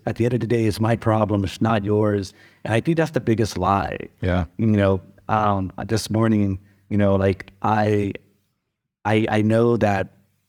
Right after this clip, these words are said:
Speaker 1: you know, I was with my wife, and I,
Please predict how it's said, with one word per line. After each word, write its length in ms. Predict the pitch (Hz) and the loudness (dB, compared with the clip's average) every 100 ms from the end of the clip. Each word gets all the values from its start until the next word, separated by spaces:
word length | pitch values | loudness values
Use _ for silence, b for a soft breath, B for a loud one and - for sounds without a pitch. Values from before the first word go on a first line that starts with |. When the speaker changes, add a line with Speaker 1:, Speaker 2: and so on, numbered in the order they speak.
| _ _ _ _ _ | _ _ _ _ _
Speaker 1:
you 120 | 113 | 0
know, 280 | 101 95 95 - _ _ - - | 2 2 0 -8 _ _ -14 -2
I 80 | 104 | 0
was 160 | 101 | 2
with 140 | 107 - | 0 0
my 120 | 104 | 2
wife, 420 | 104 107 104 92 - | 2 2 2 -2 -6
and 140 | 95 | -2
I, 140 | 98 | 0